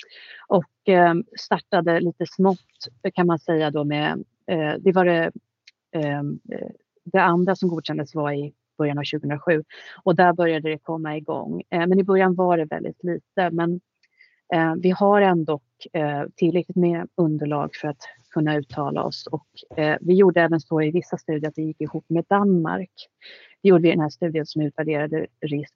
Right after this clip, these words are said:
för neurologisk sjukdom då efter vaccination, vilket vi inte såg någon, eh, koppling till. Och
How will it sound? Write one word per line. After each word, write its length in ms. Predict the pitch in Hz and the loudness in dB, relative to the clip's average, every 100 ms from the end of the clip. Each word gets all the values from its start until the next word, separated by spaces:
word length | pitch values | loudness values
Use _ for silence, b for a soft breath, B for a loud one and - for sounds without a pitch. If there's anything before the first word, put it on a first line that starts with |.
| - | -12
för 180 | 165 156 | -6 -4
neurologisk 720 | 147 156 180 208 202 180 - | -2 0 2 4 4 0 -6
sjukdom 480 | - - - 175 165 | -8 -8 -10 -8 -8
då 220 | 156 135 170 _ _ _ _ _ _ _ _ - | -6 -6 -8 _ _ _ _ _ _ _ _ -4
efter 260 | 170 - | -4 -2
vaccination, 560 | 160 - - 151 160 156 | -4 -4 -8 -8 -6 -6
vilket 280 | 165 160 160 | -6 -8 -8
vi 40 | |
inte 240 | 160 - | -8 -8
såg 240 | 170 175 - - | -10 -10 -10 -10
någon, 320 | 160 165 170 _ b b b b b _ | -10 -8 -10 _ b b b b b _
eh, 300 | 165 151 151 160 | 2 4 2 0
koppling 460 | - 165 - 156 156 | -2 -4 -2 -6 -6
till. 400 | - 170 160 170 - | -4 -4 -2 -4 -6
Och 140 | 156 | -14